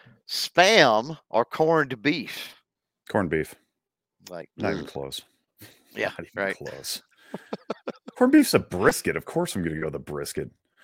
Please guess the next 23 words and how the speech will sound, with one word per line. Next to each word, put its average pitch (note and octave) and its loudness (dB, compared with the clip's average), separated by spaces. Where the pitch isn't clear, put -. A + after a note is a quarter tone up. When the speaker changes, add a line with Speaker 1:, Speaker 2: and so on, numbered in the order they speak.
Speaker 1:
Well, A3+ 8
that G3 8
was, A#3+ -2
that B3+ 6
was B3 -2
one A3 2
of C#3 8
'em D3 -4
was, C3 -4
uh, A#2+ 4
pulled F#3+ -4
pork E3 2
or A#2+ -10
chopped - 0
beef. G#2+ -12
So - -8
you're A2+ -6
going C3 0
Speaker 2:
Pork. A2+ -4
Speaker 1:
chopped B2+ 0
beef? C3+ -8
Speaker 2:
No, C3 0
no. G2 -4